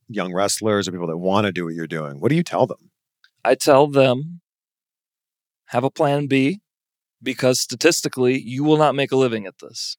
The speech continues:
Speaker 1: Hmm.
Speaker 2: Um, a lot of people w-, would, I think a lot of people would say, like, if, if you have a plan B, you know, that means you can't give all to plan A.
Speaker 1: Yep.
Speaker 2: So you're gonna fail at plan A anyway. That's not true.
Speaker 1: Hmm.
Speaker 2: Uh,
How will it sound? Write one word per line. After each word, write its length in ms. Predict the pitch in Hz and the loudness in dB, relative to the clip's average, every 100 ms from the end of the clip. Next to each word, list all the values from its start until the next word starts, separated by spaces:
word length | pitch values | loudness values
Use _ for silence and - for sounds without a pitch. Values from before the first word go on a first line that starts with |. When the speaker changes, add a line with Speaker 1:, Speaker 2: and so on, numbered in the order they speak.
| - | -16
Speaker 1:
Hmm. 200 | 80 73 _ _ _ _ _ - | -20 -20 _ _ _ _ _ -8
Speaker 2:
Um, 440 | 123 123 123 117 _ _ _ _ | -2 2 2 0 _ _ _ _
a 80 | - | 0
lot 180 | 131 151 | 4 4
of 100 | 160 | 2
people 480 | 151 151 151 139 135 | -2 -2 -2 0 -2
w-, 140 | 131 135 | -4 -2
would, 260 | 147 139 - | 0 2 0
I 100 | 233 | -2
think 140 | 294 | 0
a 40 | 254 | 2
lot 180 | 220 | 4
of 60 | 208 | 2
people 280 | 185 175 175 | -2 -2 0
would 140 | 156 | 0
say, 280 | - 165 151 | 0 2 4
like, 260 | 143 131 - | 2 0 -2
if, 160 | 147 - - - 139 - | -4 -4 -10 -20 -12 -4
if 140 | 156 | -4
you 100 | 160 | -2
have 180 | 165 185 | 0 0
a 60 | 170 | -2
plan 380 | 165 160 151 | -2 0 0
B, 360 | 139 143 143 131 _ _ _ _ 151 | 2 2 2 0 _ _ _ _ -2
you 80 | |
know, 140 | 151 143 | 4 4
that 100 | 143 | 4
means 200 | 147 135 | 2 -2
you 60 | 135 | 0
can't 200 | 143 127 | 0 2
give 140 | 131 | 2
all 180 | 127 123 | 2 0
to 60 | 123 | -2
plan 340 | - 120 120 | -6 -4 -4
A. 340 | 113 117 117 113 - | -4 -4 -6 -8 -14
Speaker 1:
Yep. 140 | 127 | -4
Speaker 2:
So 100 | 151 | 0
you're 140 | 139 | 2
gonna 140 | 135 139 | 2 2
fail 220 | 139 127 | 2 2
at 80 | - | 2
plan 280 | 127 123 127 | -2 -2 0
A 160 | 127 | 0
anyway. 360 | 127 131 127 117 | 0 -2 -2 2
That's 180 | 156 165 | 2 4
not 200 | 208 170 | 2 2
true. 440 | - 202 147 131 - | 2 4 4 0 -6
Speaker 1:
Hmm. 160 | 107 101 | -16 -8
Speaker 2:
Uh, 360 | - 139 139 139 | 0 4 4 2